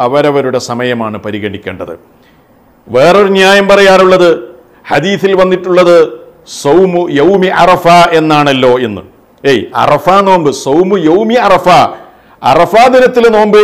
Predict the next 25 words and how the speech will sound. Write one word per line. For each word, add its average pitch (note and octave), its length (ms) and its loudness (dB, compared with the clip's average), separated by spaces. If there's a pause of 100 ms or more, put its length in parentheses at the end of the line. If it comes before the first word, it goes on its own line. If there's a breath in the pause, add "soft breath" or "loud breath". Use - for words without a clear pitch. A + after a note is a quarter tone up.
(120)
എന്നാണല്ലോ F3+ 480 2 (100)
പറഞ്ഞിട്ടുള്ളത് D#3+ 600 0 (180)
എന്നതാണ്. A#2 360 -6 (680 soft breath)
ഇവിടെയും E3 460 2
ചില E3 120 0 (100)
ആളുകൾ D#3+ 220 2 (100)
confusion D3 520 -6
ഉണ്ടാക്കാറുണ്ട്. B2 580 -4 (380 soft breath)
ഇവിടെ G3+ 220 0
നമ്മൾ G#3+ 220 0
മനസ്സിലാക്കേണ്ടത് G3+ 800 0
ദുൽഹിജ്ജയിലെ F#3+ 600 0 (140)
ആദ്യത്തെ G3+ 360 -2 (100)
പത്ത് G3 280 -2
ദിനങ്ങൾ, F#3 320 0 (600 soft breath)
അതിന് D3 260 -4
ഓരോ F#3 120 2 (140)
പേരുണ്ട്. F3 480 2
ഇപ്പൊ - 140 -10 (100)
ദു-, B2+ 120 -10 (380 loud breath)
ഏ, - 20 -2 (640)
ഹജ്ജ് C3 300 -2 (140)
ആരംഭിക്കുന്ന F#3+ 500 0 (100)
ദിവസം F3 300 -2 (540 soft breath)
എട്ടാം E3+ 260 -2